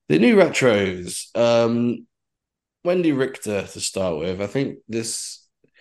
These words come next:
should hopefully be the, the new normal for females. I think we're waiting to see what this one come out like. But it looks like it's in the same scale and the same, pretty much the same size as,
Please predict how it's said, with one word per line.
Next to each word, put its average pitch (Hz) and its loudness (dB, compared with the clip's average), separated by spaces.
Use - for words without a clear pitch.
should - -4
hopefully 147 0
be 156 0
the, 151 2
the 123 -4
new 139 2
normal 135 -2
for 117 -4
females. 139 -6
I 131 -6
think 117 -8
we're 101 -6
waiting 98 -6
to 95 -12
see - -8
what 95 -6
this 95 -12
one 98 -8
come 113 -8
out 107 -4
like. 107 -6
But 107 -2
it 131 0
looks 139 0
like 123 0
it's 117 -2
in 120 0
the 113 -2
same 120 -2
scale 117 -2
and 110 -6
the 101 -10
same, 113 -6
pretty 98 -8
much 107 -10
the 107 -14
same 104 -8
size 117 -6
as, 101 -12